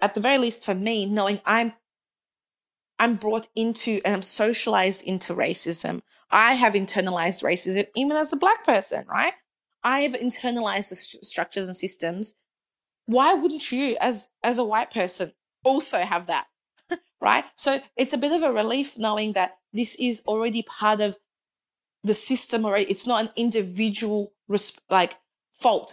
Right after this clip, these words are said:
There's no fault of you for being born the way you are, but it becomes your fault when you don't actively do anything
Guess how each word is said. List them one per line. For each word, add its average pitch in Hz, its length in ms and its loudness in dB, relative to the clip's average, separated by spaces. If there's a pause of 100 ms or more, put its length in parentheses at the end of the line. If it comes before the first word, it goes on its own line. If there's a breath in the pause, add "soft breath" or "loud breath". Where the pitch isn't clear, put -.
There's 214 160 -2
no 226 140 -2
fault 254 420 -2
of 220 140 0
you 196 260 -2
for 202 140 -8
being 202 320 -2
born 208 320 2
the 202 80 2
way 180 160 2
you 180 160 2
are, 170 180 0 (260 soft breath)
but - 120 2
it 202 120 0
becomes 277 800 2
your 202 160 2
fault 175 400 0 (180)
when 214 200 2
you 214 120 0
don't 220 380 0
actively 233 520 2
do 208 240 -2
anything 208 600 0